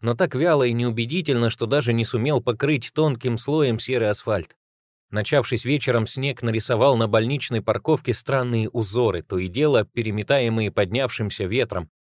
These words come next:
а к утру почти совсем растаял, из-за чего узоры сменились кляксами. Увидев их, Сева Васильев заплакал, хотя до этого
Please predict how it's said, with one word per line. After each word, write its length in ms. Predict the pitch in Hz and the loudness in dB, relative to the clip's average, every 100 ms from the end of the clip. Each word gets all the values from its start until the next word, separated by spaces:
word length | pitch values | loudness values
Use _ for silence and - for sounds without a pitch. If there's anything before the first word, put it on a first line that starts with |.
| _ _ _ | _ _ _
а 120 | - | -6
к 60 | 95 | -2
утру 240 | 139 220 | 0 0
почти 360 | 180 151 - 190 | 2 0 0 -2
совсем 480 | - 135 - 143 117 | 0 -2 0 -2 2
растаял, 580 | 123 - 107 90 85 82 | 0 0 -2 -2 -2 -4
из-за 200 | 92 98 | -4 -4
чего 420 | - 104 139 120 | -2 0 2 4
узоры 400 | 107 98 170 131 | 2 0 2 2
сменились 560 | 107 120 117 139 117 - | 0 -2 -2 -2 -4 -2
кляксами. 560 | 127 120 - 92 80 _ _ _ - | -2 -2 -4 -10 -10 _ _ _ -6
Увидев 420 | 107 101 98 92 | -4 -4 -4 -2
их, 160 | 131 113 | -2 -2
Сева 280 | 131 110 104 | -2 0 0
Васильев 520 | 98 - 131 104 92 | 0 -2 -2 -2 -2
заплакал, 520 | 104 92 135 117 104 | -2 0 0 2 -2
хотя 280 | 107 101 117 | -2 -2 -2
до 120 | 113 | 0
этого 360 | 170 147 107 | 0 0 -2